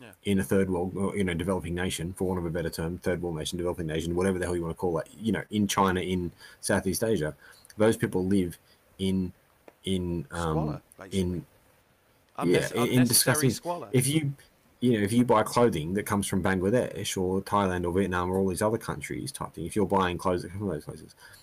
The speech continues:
Speaker 2: then the women who are basically living in, in squalor and living in poverty in those countries don't have a real life because you're choosing to subject them to,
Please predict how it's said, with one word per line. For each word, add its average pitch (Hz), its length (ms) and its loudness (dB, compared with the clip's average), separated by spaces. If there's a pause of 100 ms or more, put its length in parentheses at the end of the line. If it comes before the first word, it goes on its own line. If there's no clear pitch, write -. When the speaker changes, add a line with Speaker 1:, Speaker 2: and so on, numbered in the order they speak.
(160)
Speaker 2:
then 104 120 4
the 101 80 6
women 104 320 6
who 92 300 0
are 87 100 0
basically - 460 -2
living 90 240 0
in, 87 260 -6
in 98 120 0
squalor 92 340 0
and 90 100 -2
living 90 220 -2
in 87 80 -6
poverty 120 340 0
in 85 80 -4
those 85 140 -4
countries 127 480 -4 (340)
don't 110 280 2
have 98 180 2
a 95 40 0
real 92 220 2
life 107 380 0
because 92 260 -2
you're 101 200 4
choosing 92 480 0
to - 160 -4
subject - 420 -2
them 87 240 -2
to, 98 220 -2